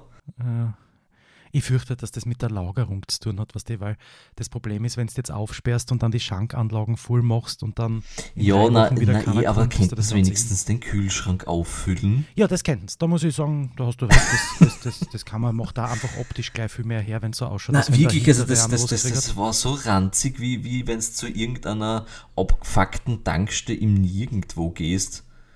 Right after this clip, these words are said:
Speaker 2: Also das hab ich nicht nachvollziehen können, das, das, das war mir schleierhaft.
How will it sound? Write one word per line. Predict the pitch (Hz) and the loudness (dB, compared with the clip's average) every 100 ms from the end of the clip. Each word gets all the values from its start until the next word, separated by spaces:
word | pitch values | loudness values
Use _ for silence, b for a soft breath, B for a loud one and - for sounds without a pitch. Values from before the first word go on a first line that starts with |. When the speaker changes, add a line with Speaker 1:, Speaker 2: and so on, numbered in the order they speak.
| b b b b - | b b b b -2
Speaker 2:
Also | 120 92 | 0 2
das | 101 | 2
hab | 98 | 2
ich | 90 | 2
nicht | 82 | 0
nachvollziehen | 90 87 98 - 98 | -2 -4 -6 -8 -8
können, | 104 104 95 | -6 -6 -4
das, | 85 | -6
das, | - 90 - | -8 -10 -10
das | 90 - | -10 -8
war | 90 90 | -6 -4
mir | 90 87 | -2 -2
schleierhaft. | 87 - 85 107 107 | -4 -2 -2 0 -2